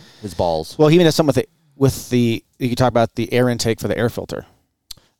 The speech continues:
Speaker 1: Uh, the intake.
Speaker 2: Intake.
Speaker 1: Yeah.
Speaker 2: I mean, which something I can go get, you know, and
Speaker 1: Yep.
Speaker 2: he helps give it more air, and I'm like, "Well, does that
Speaker 1: It's a
Speaker 2: help?"
Speaker 1: longer, it's a longer intake.
Speaker 2: Yeah. He's showing
Speaker 1: Um,
Speaker 2: the picture, yeah.
Speaker 1: Yep.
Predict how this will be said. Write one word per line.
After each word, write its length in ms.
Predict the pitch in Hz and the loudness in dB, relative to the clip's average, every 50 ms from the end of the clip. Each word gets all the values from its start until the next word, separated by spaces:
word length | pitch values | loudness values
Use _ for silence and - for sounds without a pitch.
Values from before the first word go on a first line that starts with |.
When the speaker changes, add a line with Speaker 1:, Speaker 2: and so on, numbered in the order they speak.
| - 117 | -6 -2
Speaker 1:
Uh, 180 | 110 107 104 | 0 0 0
the 80 | 101 113 | 0 -2
intake. 320 | 127 127 123 - 104 85 - - | -4 -6 -6 -6 -8 -8 -4 0
Speaker 2:
Intake. 520 | 135 139 143 135 117 95 - - - - - | 0 2 2 2 0 0 0 -2 -10 -12 -6
Speaker 1:
Yeah. 100 | 107 104 | -2 0
Speaker 2:
I 40 | 131 | 2
mean, 100 | 131 135 | 4 2
which 100 | 147 - | 2 2
something 300 | - 160 131 135 123 120 - - | 2 0 2 0 -2 -2 -4 -2
I 100 | 123 127 | -2 0
can 80 | 127 | 2
go 100 | 123 123 | 2 0
get, 280 | 113 107 120 120 - - - | 2 4 2 2 2 0 -4
you 120 | 147 143 | -4 -2
know, 140 | 123 110 113 | -2 -2 -4
and 120 | 113 98 - | -6 -8 -6
Speaker 1:
Yep. 120 | - 135 151 | -2 0 4
Speaker 2:
he 60 | 127 | 4
helps 140 | 135 135 - - | 4 4 4 2
give 100 | 135 110 | -2 -2
it 40 | |
more 120 | 117 110 - - | -2 -4 -2 2
air, 300 | 160 175 180 175 175 170 | 2 4 4 4 4 2
and 80 | 123 110 | 0 -2
I'm 80 | 117 117 | -4 -4
like, 180 | 113 117 - | -4 -4 -2
"Well, 260 | - 127 117 113 113 - - | 0 2 2 2 0 -2 -4
does 100 | 104 98 | -4 -2
that 60 | 107 | -2
Speaker 1:
It's 80 | 104 | 2
a 40 | 147 135 | 2 0
Speaker 2:
help?" 100 | 123 127 | 2 4
Speaker 1:
longer, 500 | 139 147 160 170 180 175 180 175 170 160 | 4 4 4 4 2 2 2 2 2 0
it's 120 | 127 - - | -2 -2 -2
a 40 | 131 | 0
longer 340 | 127 135 139 151 160 160 | 2 2 2 2 0 -2
intake. 480 | 147 123 120 120 - 123 117 143 - - - - _ _ _ - | -4 -4 -6 -4 -4 -4 -4 -4 -6 -12 -20 -20 _ _ _ -6
Speaker 2:
Yeah. 180 | 117 113 58 - - _ _ _ _ _ - | -4 -4 -4 -4 -8 _ _ _ _ _ -2
He's 80 | - 107 | 0 2
showing 100 | 107 110 | 2 2
Speaker 1:
Um, 60 | 107 | 2
Speaker 2:
the 60 | 110 - | 0 0
picture, 320 | - 127 - - 98 90 | 0 -2 -2 -2 -8 -8
yeah. 140 | 98 104 92 - | -8 -8 -10 -10
Speaker 1:
Yep. 240 | - 117 117 107 - | -6 -4 -4 -4 -4